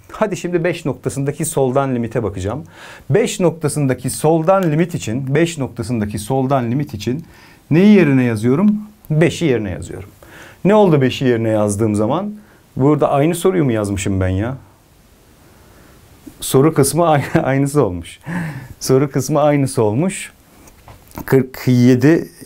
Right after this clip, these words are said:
kırk yedi soru, soru kısmı aynısı olmuş. Şurayı sil, soru bu değil. Heh. Aşağısı doğru da yukarısı yanlış. Hemen aşağısını da düzel-, yukarısını da düzelteyim.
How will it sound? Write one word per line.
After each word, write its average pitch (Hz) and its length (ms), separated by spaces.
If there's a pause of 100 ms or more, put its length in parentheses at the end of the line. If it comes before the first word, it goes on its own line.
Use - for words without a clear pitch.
kırk 127 300
yedi 127 280
soru, 143 360
soru 139 280
kısmı 147 260
aynısı 139 360
olmuş. 127 380 (380)
Şurayı 143 400
sil, 160 180 (120)
soru 131 300
bu 135 100
değil. 110 160 (140)
Heh. 120 100 (680)
Aşağısı 143 520
doğru 180 280
da 165 200 (800)
yukarısı 131 460
yanlış. 143 600 (100)
Hemen 147 240
aşağısını 135 580
da 110 100
düzel-, 131 220
yukarısını 123 460
da 104 40
düzelteyim. 131 580